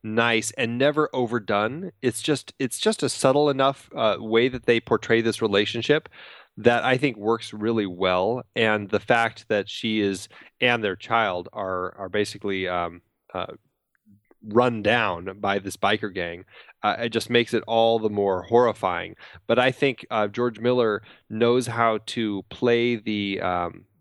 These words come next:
the dramatic moments between, uh, husband and wife really well. I also think he does an incredible job of playing with the tension when we have the scene when Jesse goes down to the beach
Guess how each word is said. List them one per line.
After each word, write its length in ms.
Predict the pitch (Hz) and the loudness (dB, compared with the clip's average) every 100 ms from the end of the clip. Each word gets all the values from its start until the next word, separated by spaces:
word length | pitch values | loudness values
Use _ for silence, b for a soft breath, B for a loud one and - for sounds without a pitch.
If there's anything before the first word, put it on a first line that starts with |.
| - | -10
the 80 | 101 | -2
dramatic 640 | 110 104 107 113 113 - _ _ - | -2 2 2 2 0 -6 _ _ -8
moments 420 | 113 113 120 - | -2 -2 -2 -6
between, 600 | - - 120 113 110 107 - | -10 -6 -2 -2 -4 -12 -8
uh, 200 | 98 90 | -4 -2
husband 340 | 110 110 113 | 0 0 2
and 100 | 107 | 0
wife 340 | 98 98 107 - | 2 2 0 -4
really 300 | 113 107 113 | -6 0 2
well. 380 | 107 101 98 113 B B - | 2 2 2 0 B B 2
I 80 | 131 | 4
also 260 | 165 - | 4 2
think 260 | 185 190 180 | 2 0 -2
he 160 | - 165 | -4 0
does 180 | 151 | 2
an 80 | 139 | 2
incredible 420 | 143 - 139 131 | -2 2 2 2
job 360 | 127 123 117 113 - | 2 2 2 0 0
of 260 | 120 107 | -2 -2
playing 260 | - 127 120 | 0 2 2
with 120 | 113 | -2
the 80 | 113 | -6
tension 640 | - - 147 - 90 87 - B B B | -6 -2 -2 0 -6 -6 -14 B B B
when 540 | 110 110 113 107 110 104 | -2 2 4 2 -2 -4
we 200 | 113 107 | -2 0
have 300 | 110 107 104 | 2 0 0
the 60 | |
scene 380 | 98 120 113 107 | -4 0 0 0
when 320 | 104 101 98 | 0 0 -2
Jesse 380 | 95 107 101 110 | 0 0 0 -4
goes 260 | 98 101 95 | 0 0 2
down 240 | 104 104 | 0 0
to 60 | 95 | -4
the 80 | |
beach 440 | 90 110 101 - | -8 -6 -6 -10